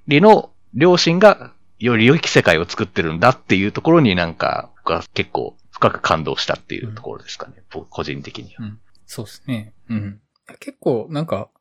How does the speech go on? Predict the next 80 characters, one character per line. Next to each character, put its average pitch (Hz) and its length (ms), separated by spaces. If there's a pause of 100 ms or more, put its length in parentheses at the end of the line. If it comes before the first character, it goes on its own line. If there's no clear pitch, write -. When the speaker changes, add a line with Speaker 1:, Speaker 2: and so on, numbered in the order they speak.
(140)
Speaker 2:
実 151 100
際 165 220
見 196 140
て 277 140
て 117 220
自 131 200
由 151 180
意 208 60
志 - 180
と 160 80
は 120 80
何 110 200
か 123 100
み 107 100
た 110 100
い 104 40
な 104 80
こ - 120
と 107 80
は 107 80
考 - 160
え - 20
な 180 120
が 170 100
ら 170 60
見 165 140
て 185 140
た 107 120
と - 80
こ 104 80
は 101 60
確 - 240
か 131 100
に 104 140
あ 107 100
っ - 100 (240)
た 131 140
ん 107 340
で 107 120
す - 120
よ。 113 180 (280)
で、 113 300 (200)
ゲ 262 260
ー - 20
ム 139 100
っ - 40
て - 200
い 110 220
う - 20
題 120 180
材 135 180
が 139 80
ま 190 140
た - 280
そ - 140
れ 165 100
に 156 280 (120)
合 - 80
っ - 40 (260)
て 139 100
る 156 160
の 143 120
か 104 140
な 110 180
と 117 120
思 107 120
っ - 20 (200)
て、 110 320 (400)
こ 320 140
の 330 100
テ 302 200
ー - 20
マ 127 100
っ - 80
て、 110 400 (160)
例 208 120
え - 20
ば 110 280
映 247 280
画 240 340